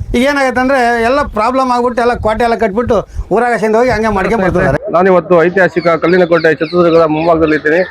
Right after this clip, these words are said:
Speaker 2: ಆ, ಇವತ್ತು ನಾನು ನಿಮ್ಗೆ ಇವತ್ತು ಟ್ರೆಕ್ಕಿಂಗ್ ಹೋಗ್ತಾ ಇದ್ದೀವಿ. ಆ, ಎಲ್ಲಿ ಅಂತಂದ್ರೆ ಪಾಲ್ಗುಣೇಶ್ವರ ದೇವಸ್ಥಾನ ಅಂತೇಳಿ. ಇದು ಕೋ-, ಇದು ಕೋಟೆಯ ಮುಂಭಾಗ. ಈ ಕಡೆಯಿಂದ ಹೋಗೋದಕ್ಕೆ ಜಾಗ ಇಲ್ಲ, ಹಾಗಾಗಿ ನಾವು,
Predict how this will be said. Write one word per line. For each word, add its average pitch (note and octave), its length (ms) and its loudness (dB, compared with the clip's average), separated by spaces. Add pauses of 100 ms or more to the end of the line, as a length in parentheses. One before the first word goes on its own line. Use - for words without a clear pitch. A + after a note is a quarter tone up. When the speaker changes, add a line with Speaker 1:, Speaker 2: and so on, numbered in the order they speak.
(560)
Speaker 2:
ಆ, D#3+ 140 2
ಇವತ್ತು F3 360 2
ನಾನು E3+ 200 2
ನಿಮ್ಗೆ D#3+ 160 2 (400)
ಇವತ್ತು D#3+ 280 0
ಟ್ರೆಕ್ಕಿಂಗ್ D3+ 320 2
ಹೋಗ್ತಾ D#3+ 220 0
ಇದ್ದೀವಿ. D#3+ 280 2 (680)
ಆ, D#3+ 160 4
ಎಲ್ಲಿ E3+ 180 4
ಅಂತಂದ್ರೆ E3+ 340 0
ಪಾಲ್ಗುಣೇಶ್ವರ F3 500 2
ದೇವಸ್ಥಾನ D#3+ 360 2
ಅಂತೇಳಿ. D3+ 340 0 (760)
ಇದು F3+ 180 2
ಕೋ-, D#3 760 2
ಇದು F3 120 2
ಕೋಟೆಯ F3+ 280 0
ಮುಂಭಾಗ. E3+ 420 0 (460)
ಈ E3 40 2
ಕಡೆಯಿಂದ F3+ 240 0
ಹೋಗೋದಕ್ಕೆ E3 520 2
ಜಾಗ D#3 160 2
ಇಲ್ಲ, D#3+ 240 0 (300)
ಹಾಗಾಗಿ D#3+ 360 0
ನಾವು, E3 280 4